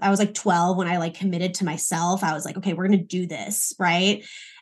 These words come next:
And at that same time, I'm watching all my friends go through all this drama of, like,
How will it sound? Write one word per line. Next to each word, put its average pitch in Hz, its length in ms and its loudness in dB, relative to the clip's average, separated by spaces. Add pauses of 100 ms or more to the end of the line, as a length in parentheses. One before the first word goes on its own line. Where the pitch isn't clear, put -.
(260)
And 226 140 2
at 214 120 2
that 202 180 0
same 196 320 2
time, 185 540 2
I'm 196 180 0
watching 190 360 -2
all 190 80 0
my 190 120 -2
friends 180 340 -2
go 180 140 -2
through 196 180 -4
all 196 80 -2
this - 160 -2
drama 180 640 0
of, 185 80 0
like, 180 300 0